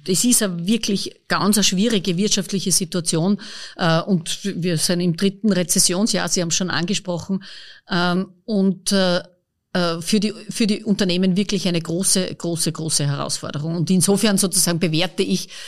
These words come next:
äh, diesen Leistungsbilanzüberschuss wirklich auch als, als, äh, große Leistung der österreichischen, äh, Exportwirtschaft. Überhaupt keine Frage. Ähm, gleichzeitig muss man aber sagen,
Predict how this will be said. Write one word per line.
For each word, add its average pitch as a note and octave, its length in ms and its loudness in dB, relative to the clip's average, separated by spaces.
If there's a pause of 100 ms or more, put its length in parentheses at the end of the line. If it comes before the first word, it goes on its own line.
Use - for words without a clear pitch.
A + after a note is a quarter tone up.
(200)
äh, E3 160 0
diesen F#3+ 280 2
Leistungsbilanzüberschuss F3+ 1600 0 (240)
wirklich G3 420 0
auch E3 140 -2
als, E3 260 2 (300)
als, - 320 2
äh, D3 200 -2
große G3 440 4
Leistung C#3+ 420 0
der C#3+ 160 -6
österreichischen, C3+ 800 -4
äh, B2 300 -2 (100)
Exportwirtschaft. - 920 -2
Überhaupt F#3+ 480 0
keine D#3+ 200 0
Frage. - 400 -8 (520)
Ähm, F3+ 600 4 (480)
gleichzeitig G#3+ 880 0
muss A3 280 6
man A3 140 0
aber E3+ 180 -4
sagen, G3 560 -2